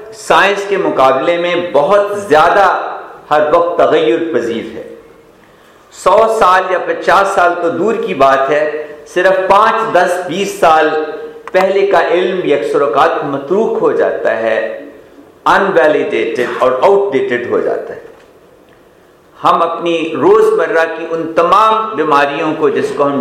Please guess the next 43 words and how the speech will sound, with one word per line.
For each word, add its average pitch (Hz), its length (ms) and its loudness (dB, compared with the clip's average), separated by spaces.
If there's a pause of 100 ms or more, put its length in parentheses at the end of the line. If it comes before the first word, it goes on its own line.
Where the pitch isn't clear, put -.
ڈیل 135 260 -2
کرتے 120 320 -2
ہیں، 104 200 -8 (960)
اور 139 240 4 (100)
میرے 202 200 2
ہم 190 220 0
مثل 160 280 -2
لوگ 156 300 2
جنہوں 156 240 -2
نے 151 160 -2
اس - 160 -6
کو 147 140 2 (260)
ستر 160 460 0
کی 156 100 -2
دہائی 123 440 0
میں 180 120 -2
سیکھا - 460 -4
تھا، 107 140 0 (1200)
اگر 175 280 2
ہم 180 180 -2 (140)
آج 185 220 2 (120)
کی 226 160 -8
دنیا 185 400 0
میں 175 100 -2
ان 170 140 -4
بیماریوں 135 560 0 (140)
کے 135 140 -2 (140)
علم 139 420 0
کا 120 160 2 (440)
اور 131 180 0
ان 131 200 -2
کے 127 120 -2 (120)
علاج 117 240 2 (100)
کا 123 80 0
احاطہ 113 340 -2 (140)
کرنے 113 220 -6
کی - 200 -12
کوشش 104 400 -10
کریں 113 280 -4
تو 135 160 -4
بہت 202 220 0
ساری 220 240 2 (100)
چیزیں 185 460 -4